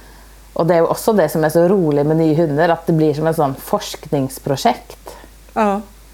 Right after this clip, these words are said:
Speaker 1: Och det gör ju också, syns jag, att jag har liksom tänkt mycket på hurdan tänker jag när jag ska planlägga träningen, och det är mycket utifrån detta. Att jag ser, «Okej, vad må jag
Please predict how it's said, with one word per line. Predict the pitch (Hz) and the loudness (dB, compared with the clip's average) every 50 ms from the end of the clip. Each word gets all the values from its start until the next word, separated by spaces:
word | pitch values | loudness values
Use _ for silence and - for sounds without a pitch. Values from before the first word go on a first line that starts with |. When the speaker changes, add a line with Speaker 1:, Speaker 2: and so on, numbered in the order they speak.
| - - - - - - - - - - - - - | -20 -20 -20 -20 -20 -20 -20 -20 -20 -20 -20 -12 -4
Speaker 1:
Och | - - 175 | -2 0 2
det | 156 170 180 196 214 | 2 4 4 4 4
gör | 196 175 160 | 4 4 4
ju | 147 147 | 4 4
också, | 165 165 139 143 160 190 220 247 233 214 208 - | 4 4 4 4 4 4 2 2 0 -4 -8 -4
syns | - 208 180 180 | -2 -2 0 2
jag, | 170 160 160 156 - | 2 2 2 2 0
att | 190 185 - - - | -2 -2 -4 -8 -8
jag | 156 | -4
har | 147 180 175 | -2 0 0
liksom | 175 - 175 165 | 0 0 -2 -4
tänkt | - - - 175 175 175 - - | -2 -2 0 0 0 0 0 0
mycket | 196 160 139 - | 2 2 2 2
på | - 147 160 160 156 - - - - - - - - - - - - - - - - - - - | 2 2 2 0 -2 -6 -14 -20 -20 -20 -20 -20 -20 -20 -20 -20 -20 -20 -20 -20 -20 -20 -10 -4
hurdan | 165 156 185 180 185 180 208 180 - | 0 2 2 4 4 2 0 0 -4
tänker | - - 208 226 190 147 135 - - - 151 | -4 -2 0 0 0 0 -2 -2 0 2 2
jag | 147 151 | 2 2
när | 151 | 0
jag | 151 - | -2 -4
ska | - 170 | -2 -4
planlägga | 156 - - 202 190 175 156 143 135 135 131 143 | -4 -2 0 0 2 2 0 0 -2 -2 -2 -2
träningen, | 143 - 185 185 156 135 131 131 165 233 285 277 - | -2 0 0 0 0 0 -2 -2 -2 -2 -2 -2 -4
och | - 175 | -2 0
det | 175 190 - 156 | 0 2 2 2
är | 160 170 208 | 2 4 4
mycket | 226 233 220 175 156 156 76 - | 4 4 2 2 2 2 0 0
utifrån | 156 143 - - 165 160 151 143 139 147 | -2 -2 -4 -4 -2 0 0 0 0 0
detta. | 185 - - - - - - - - - - - - - - - - - - - - - - - - - - - - - - - - - - - - - - - | -2 -4 -6 -10 -20 -14 -8 -8 -8 -8 -8 -14 -20 -20 -20 -20 -20 -20 -20 -20 -20 -20 -20 -20 -20 -20 -20 -20 -20 -20 -20 -20 -20 -20 -20 -20 -20 -10 -8 -6
Att | 180 - | -2 0
jag | 190 175 | 0 0
ser, | 180 - 185 156 160 165 160 160 - - - - - - | 2 2 2 4 4 4 2 0 -4 -12 -20 -20 -4 -2
«Okej, | 196 196 - 233 175 | 0 2 2 2 2
vad | 160 160 151 175 170 175 180 185 | 2 2 4 4 4 4 4 4
må | 185 170 165 160 | 2 2 2 4
jag | 160 160 170 175 | 4 2 2 0